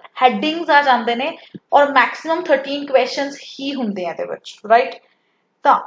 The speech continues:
ਇਹ passage ਸਭ ਤੋਂ easy ਹੁੰਦਾ ਹੈ, ਬਹੁਤ easily ਹੋ ਜਾਂਦਾ ਹੈ। ਦਸ ਮਿੰਟ ਦੇ ਵਿੱਚ ਤੁਹਾਡੇ ਬੜੇ ਆਰਾਮ ਨਾਲ ਅੱਠ question ਹੋ ਜਾਂਦੇ ਨੇ, Right? ਅੱਠ question ਜਦੋਂ ਤੁਸੀਂ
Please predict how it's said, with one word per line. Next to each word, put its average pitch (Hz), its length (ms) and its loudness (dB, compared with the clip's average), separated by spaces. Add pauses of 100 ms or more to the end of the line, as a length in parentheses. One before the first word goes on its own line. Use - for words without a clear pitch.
(360)
ਇਹ 320 140 0
passage 330 380 2
ਸਭ - 140 0 (100)
ਤੋਂ 330 220 2
easy 262 300 -6
ਹੁੰਦਾ 294 260 -4
ਹੈ, 247 60 -6
ਬਹੁਤ 254 280 4
easily 262 400 -6
ਹੋ 233 200 4
ਜਾਂਦਾ 262 320 4
ਹੈ। 285 100 0
ਦਸ 233 260 4
ਮਿੰਟ 277 220 0
ਦੇ 285 60 -2
ਵਿੱਚ 277 160 -4
ਤੁਹਾਡੇ 294 180 -2
ਬੜੇ 214 360 4
ਆਰਾਮ 269 240 4
ਨਾਲ 269 160 4
ਅੱਠ 247 140 -2
question 220 320 -4
ਹੋ 196 100 -4
ਜਾਂਦੇ 156 300 -6
ਨੇ, 151 140 -18 (340)
Right? 262 260 2 (300)
ਅੱਠ - 180 -6
question 330 360 0
ਜਦੋਂ 330 160 2
ਤੁਸੀਂ - 220 -6